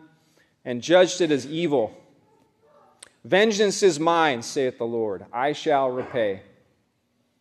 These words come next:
So after today's reading, there are a series of events in which David is held to account for his sins. First, the prophet Nathan confronts him about it.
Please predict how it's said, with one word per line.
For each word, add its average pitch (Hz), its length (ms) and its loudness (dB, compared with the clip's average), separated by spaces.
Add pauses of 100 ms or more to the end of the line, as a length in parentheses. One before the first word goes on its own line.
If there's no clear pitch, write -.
(1000)
So 175 340 6
after 180 880 2 (220)
today's 151 500 4
reading, 123 380 -2
there 131 200 2
are 131 120 4
a 127 40 -2
series 156 420 0
of 127 120 -2
events 127 420 -4
in 127 120 -8
which 120 260 -8
David 139 360 -2
is 160 560 0
held 147 400 0
to 135 120 -2
account 127 460 -6
for 120 180 -6
his 120 140 -8
sins. 131 560 -8 (1200)
First, 180 420 2
the 160 80 2
prophet 156 380 2
Nathan 160 560 2 (140)
confronts 180 500 -4
him 175 80 -2
about 151 360 6
it. 147 140 2